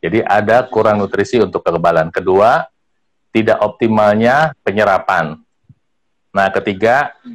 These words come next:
tidak optimalnya delivery atau pengiriman. Jadi,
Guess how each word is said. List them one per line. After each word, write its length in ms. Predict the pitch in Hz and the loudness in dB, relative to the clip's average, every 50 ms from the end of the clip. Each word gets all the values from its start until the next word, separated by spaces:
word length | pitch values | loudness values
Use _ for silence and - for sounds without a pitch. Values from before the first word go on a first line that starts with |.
| - - _ | -20 -12 _
tidak 320 | - 110 113 98 95 95 | -4 0 2 0 0 0
optimalnya 560 | - - 110 104 101 101 101 107 113 120 127 127 | -2 -4 -2 0 0 0 2 2 0 0 0 0
delivery 560 | 110 104 107 104 - - 113 123 120 123 107 | 0 0 0 -2 -2 -2 0 2 2 2 2
atau 160 | 92 - 92 | 0 -2 -6
pengiriman. 640 | - 104 113 101 98 95 95 95 90 85 80 80 - _ _ _ _ _ _ _ _ _ _ _ _ _ _ | -6 -6 -4 -4 -2 -2 -2 -2 -2 -6 -6 -6 -10 _ _ _ _ _ _ _ _ _ _ _ _ _ _
Jadi, 480 | _ 87 92 107 123 131 123 - - | _ -2 0 0 0 0 -2 -4 -12